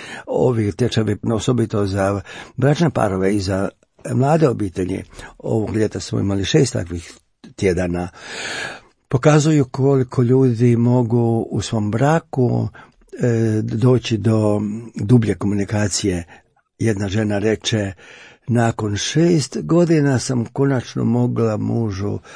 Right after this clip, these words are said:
otkriti onaj zadnji sloj svoje duše što sam odavno željela." Pa ja si mislim, zar je šest godina trebalo da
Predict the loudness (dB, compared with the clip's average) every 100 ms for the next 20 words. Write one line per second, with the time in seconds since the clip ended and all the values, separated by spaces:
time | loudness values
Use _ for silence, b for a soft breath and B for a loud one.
0 | B 2 2 2 -4 -2 -2 -2 2 4
1 | 4 -2 -6 -4 0 2 0 -2 -4 -2
2 | -2 -2 -2 -4 -6 -10 -8 -8 -8 -10
3 | -4 -4 -2 -4 -4 -4 -6 -8 -8 -10
4 | B B B B -4 -2 -2 -2 -2 -4
5 | -4 -2 -2 -2 0 -2 -4 -8 -8 -8
6 | -8 -6 -8 -6 -8 -8